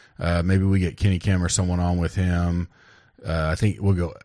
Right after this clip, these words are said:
we set it at eight thirty Eastern time on Wednesdays for now. So he will, he will go live then and take you, take care of you guys that night.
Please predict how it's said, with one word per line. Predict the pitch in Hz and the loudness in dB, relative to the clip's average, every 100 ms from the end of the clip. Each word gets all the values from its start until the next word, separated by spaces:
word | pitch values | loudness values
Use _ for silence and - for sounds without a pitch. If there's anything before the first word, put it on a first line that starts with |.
| - - | -20 -16
we | 92 92 | -6 -4
set | - 107 | 2 4
it | 95 87 | 4 2
at | |
eight | 92 104 | 0 0
thirty | 101 98 | 0 -2
Eastern | 87 92 - 90 | 0 -2 -4 -4
time | 87 92 90 90 90 87 | -2 0 0 0 0 -4
on | 85 82 | -4 -4
Wednesdays | 87 87 92 85 | -2 -2 -2 -2
for | - 85 | -4 -4
now. | 85 85 85 85 90 | -2 -2 -2 -2 -4
So | - 87 80 80 | -4 -2 -2 -2
he | 101 | 0
will, | 92 87 82 80 - | 0 0 -2 -6 -4
he | 123 | 0
will | 120 | 2
go | 104 | 2
live | 101 98 95 | 2 2 2
then | 92 95 95 | 2 0 0
and | 87 | -2
take | 78 92 - | -2 -4 -2
you, | 87 85 | -6 -6
take | - 90 | -6 -6
care | - 87 | -2 -2
of | |
you | 85 | 0
guys | 85 82 | -2 -2
that | 82 71 | -6 2
night. | 113 117 | 4 4